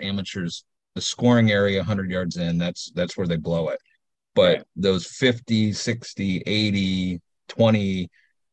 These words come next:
Speaker 1: are you a clock kind of guy?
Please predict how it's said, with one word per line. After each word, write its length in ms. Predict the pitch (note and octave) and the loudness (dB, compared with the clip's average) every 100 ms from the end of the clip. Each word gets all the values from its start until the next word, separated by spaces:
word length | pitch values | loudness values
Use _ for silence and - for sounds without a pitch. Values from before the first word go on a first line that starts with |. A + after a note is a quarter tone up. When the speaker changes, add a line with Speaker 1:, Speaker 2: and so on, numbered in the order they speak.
| _ _ _ - | _ _ _ -2
Speaker 1:
are 140 | G2 G#2 | 2 2
you 600 | G#2+ B2+ B2+ B2+ A#2+ - - | 4 6 6 6 4 2 -6
a 140 | E2+ | -12
clock 400 | - - B2+ A#2+ | -8 -2 0 0
kind 280 | - B2 A#2+ | -2 0 0
of 80 | A#2+ | 0
guy? 380 | A#2 A#2 B2+ | -2 -2 -4